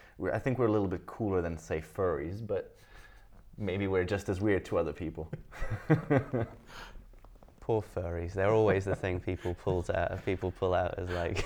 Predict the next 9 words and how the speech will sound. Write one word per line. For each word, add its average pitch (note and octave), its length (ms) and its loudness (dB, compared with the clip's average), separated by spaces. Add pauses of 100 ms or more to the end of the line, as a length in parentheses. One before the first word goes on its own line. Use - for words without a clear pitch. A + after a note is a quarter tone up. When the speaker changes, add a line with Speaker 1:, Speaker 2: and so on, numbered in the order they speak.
Speaker 2:
<laughs> D#3+ 180 6
Speaker 1:
They're D3+ 360 8
an C3+ 100 4
easy A2+ 200 2
target, C3 520 4
to D#3 100 4
be B2+ 80 8
fair. C3 520 8 (1120)
<laughs> C#3+ 100 6